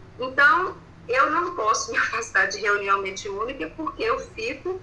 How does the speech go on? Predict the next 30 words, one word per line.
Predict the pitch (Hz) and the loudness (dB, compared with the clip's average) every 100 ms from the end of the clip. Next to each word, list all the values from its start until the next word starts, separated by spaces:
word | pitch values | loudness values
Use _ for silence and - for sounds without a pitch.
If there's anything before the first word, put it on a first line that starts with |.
| - | -4
mais | - - 196 | 2 2 4
agitada | 202 - - - 240 - 311 | -2 -4 -4 2 4 4 -2
e | |
aquilo | 320 494 494 | -6 -4 2
não | - | 2
faz | 311 330 330 | 2 0 0
bem | 277 285 | -4 -4
pra | 339 359 | -4 -4
mim. | - - - - - - - - - | -4 -10 -18 -20 -18 -20 -20 -20 -10
Então, | 285 285 349 381 381 - - | -8 2 4 4 2 -6 -8
é, | 233 226 220 208 - - | -6 -2 -2 -4 -6 -6
dizia-se, | 294 330 254 262 262 - 220 | -6 -2 -2 0 -2 -2 2
né, | 240 330 | 2 0
que | - | -2
eu, | 233 196 - | -2 -2 -2
tem | 220 220 214 233 269 226 | -2 -2 -2 -2 -2 -2
isso | 226 226 | -4 2
lá | 196 196 | 4 4
no, | 196 185 175 170 | 4 0 -2 0
nas | - - | -2 0
revistas | 196 185 190 196 | -4 -4 -4 -4
espíritas, | 220 214 - 220 294 - 214 | -4 -6 -6 -4 -4 -2 -4
dizendo | 247 269 208 220 302 - - - - - | -2 -4 -2 -2 -2 -4 -10 -18 -20 -6
que | - | -2
a | 480 | 0
mediunidade | 466 269 247 233 - - 220 247 | -2 -2 -2 -2 0 4 4 2
enlouquecia | - 247 269 311 - 262 254 | -2 -4 -4 -6 -6 -6 -4
as | - - | -4 -4
pessoas, | 165 - 160 151 - | -4 -2 -4 -4 -4
né? | 226 320 | -2 0